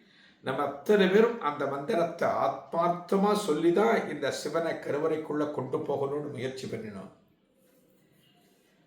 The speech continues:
ஆனா சிவன் நகரவே இல்லை. அப்படின்னு பேசுறார். இப்ப இந்த கிராமத்துல ஒருத்தர் சொல்றார், "ஒண்ணும் கவலைப்பட வேண்டாம்,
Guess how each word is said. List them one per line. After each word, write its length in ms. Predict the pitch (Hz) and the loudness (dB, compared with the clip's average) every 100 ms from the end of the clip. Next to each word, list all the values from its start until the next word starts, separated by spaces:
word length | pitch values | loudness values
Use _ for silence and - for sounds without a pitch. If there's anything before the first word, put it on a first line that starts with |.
| _ | _
ஆனா 160 | 139 160 | -6 -4
சிவன் 460 | - 135 151 127 | -4 -4 -4 -6
நகரவே 420 | 117 - 143 147 135 | -6 -4 -2 -2 -4
இல்லை. 280 | 104 95 90 - - _ _ _ - 196 - - - - - - _ _ _ _ | -6 -8 -12 -14 -20 _ _ _ 0 2 0 -4 -10 -16 -20 -20 _ _ _ _
அப்படின்னு 260 | 127 120 127 | -10 -10 -8
பேசுறார். 400 | - - - - _ - - - - - - _ _ _ _ | -12 -12 -16 -18 _ -18 -16 -16 -18 -20 -20 _ _ _ _
இப்ப 220 | _ - 104 | _ -14 -12
இந்த 160 | 101 | -10
கிராமத்துல 640 | 98 107 113 110 - 123 - | -8 -2 -2 -2 -4 -4 -4
ஒருத்தர் 320 | 95 - - | -6 -8 -14
சொல்றார், 360 | - - - - _ _ _ _ _ _ _ _ _ _ _ _ _ _ _ _ _ _ _ _ _ _ _ _ _ - | -16 -16 -16 -18 _ _ _ _ _ _ _ _ _ _ _ _ _ _ _ _ _ _ _ _ _ _ _ _ _ -12
"ஒண்ணும் 240 | 175 185 | -8 -4
கவலைப்பட 380 | 131 156 160 - | -2 -2 -2 -2
வேண்டாம், 500 | 117 107 92 82 78 | -2 -4 -6 -10 -12